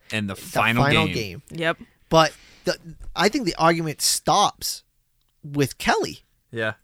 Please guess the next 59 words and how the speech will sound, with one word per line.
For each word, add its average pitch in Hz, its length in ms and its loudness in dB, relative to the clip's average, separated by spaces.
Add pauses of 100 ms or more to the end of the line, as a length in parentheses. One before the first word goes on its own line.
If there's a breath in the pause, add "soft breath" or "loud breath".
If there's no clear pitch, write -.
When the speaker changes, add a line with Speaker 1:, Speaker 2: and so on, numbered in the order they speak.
(140)
Speaker 2:
It, 190 60 0
Speaker 3:
Agreed. 226 180 4
Speaker 2:
I 208 80 6
think 403 180 2
it - 80 0
stops - 480 4
with 202 140 -2
Speaker 3:
You 240 140 2
Speaker 2:
Kelly. 277 260 4
Speaker 3:
win 262 300 4
four 226 420 4
Super 220 380 -4
Bowls 208 280 0
in 208 120 -2
a 190 60 0
row 175 260 2
in 190 180 -2
a 180 60 -2
sport 185 520 0
where 180 140 -2
it's 165 160 -4
the 165 100 -2
hardest 175 580 0
to 208 120 -4
win 170 460 -2 (120)
multiple 180 600 2
in 170 80 0
a 165 60 0
row 151 340 0 (560)
in 202 120 0
the 196 100 4
grand 185 340 2
scheme 175 240 -8
of 180 100 -6
things. 254 220 -2
Speaker 2:
It 269 80 4
is. 262 400 2
I 156 60 -6
mean, 165 160 -2
just 170 160 -6
look 208 120 -2
at, - 160 -6
look 196 140 -4
at, - 120 -8 (340)
look 196 160 -2
at 208 160 -8
the, 220 160 -4
um, 226 180 0 (920 soft breath)
let 185 160 -6
me 254 40 -4
see 269 120 -2
how 277 80 2
many 254 100 -8
back-to-back 170 600 0
winners 160 260 -4
we 135 120 -4
actually 131 360 -4
get 139 240 -6
now. 71 240 -10